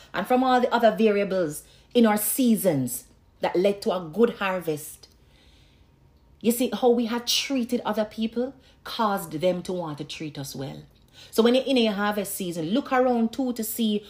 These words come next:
who you can break bread with. Because some people don't have the energy and the strength to even go sweat,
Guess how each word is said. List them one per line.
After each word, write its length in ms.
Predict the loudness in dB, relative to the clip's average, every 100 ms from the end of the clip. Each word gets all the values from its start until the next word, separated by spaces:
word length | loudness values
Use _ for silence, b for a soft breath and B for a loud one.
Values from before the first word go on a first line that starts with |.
| B B
who 160 | 0 2
you 160 | 2
can 280 | 0 0 0
break 400 | 2 2 2 -4
bread 240 | -4 -2 -2
with. 520 | -2 -2 -6 -16 -20 _ -20 b b b -4
Because 380 | -2 0 -2 0
some 180 | 0
people 240 | 0 0 0
don't 260 | 2 0
have 120 | -2 -6
the 180 | -6
energy 320 | -4 -2 -2 -4
and 120 | -6
the 40 |
strength 460 | -8 -8 -6 -6 -8
to 180 | -8 -6
even 200 | -4 -4
go 100 | -4
sweat, 760 | -4 -4 -4 -6 -10 -16 -16